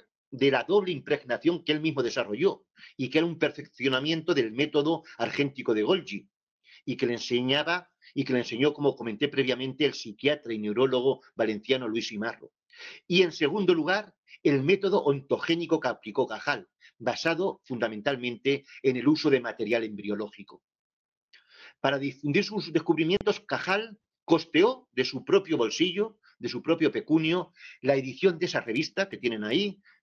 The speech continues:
la revista trimestral de Histología Normal y Patológica,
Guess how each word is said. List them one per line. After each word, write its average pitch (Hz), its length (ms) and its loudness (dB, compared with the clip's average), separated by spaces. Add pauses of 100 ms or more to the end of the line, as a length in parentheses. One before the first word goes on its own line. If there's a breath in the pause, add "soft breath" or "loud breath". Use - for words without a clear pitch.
la 123 120 -2
revista 127 420 -2
trimestral 127 640 -4
de 110 60 -18
Histología 113 420 -2
Normal 113 300 -4
y 107 40 -2
Patológica, 143 760 -4